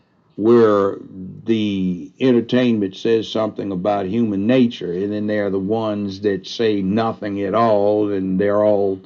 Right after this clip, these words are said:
a Twitter because, um, somebody had such excellent lighting. Okay, fine.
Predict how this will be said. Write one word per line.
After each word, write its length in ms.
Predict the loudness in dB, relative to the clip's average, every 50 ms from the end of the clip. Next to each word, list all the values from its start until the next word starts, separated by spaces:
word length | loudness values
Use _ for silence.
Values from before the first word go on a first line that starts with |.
| _ -8
a 120 | -8 -8
Twitter 680 | -8 -10 -4 0 4 4 4 4 2 0 -2 -4 -6 -10 -14 -20 -20 -20 _ _ -20 -20 _ _ _ -18 -10 -4
because, 1200 | -2 0 0 -2 -2 -2 0 2 4 4 4 4 2 2 2 2 0 -2 -2 -4 -6 -8 -10 -12 -10
um, 360 | -10 -8 -8 -10 -12 -14 -16 -18 -20 _ -20 _ _ _ _ _ _ _ _ -20 -20 -20 -20 _ _ _ _ _ _ -20 -20 -20 -20 _ _ -6
somebody 560 | -2 2 4 4 6 6 4 4 4 4 2
had 300 | 2 2 2 0 0 -2
such 320 | -2 0 0 0 0 0 0
excellent 640 | 0 0 0 0 -2 -6 -6 -6 -6 -6 -6 -4
lighting. 600 | 0 0 2 2 4 2 2 0 -2 -6 -14 -20 -20 _ _
Okay, 460 | -10 -10 -10 -8 -6 -2 -2 0 0 -2
fine. 500 | -2 -4 -6 -4 -4 -4 -6 -8 -14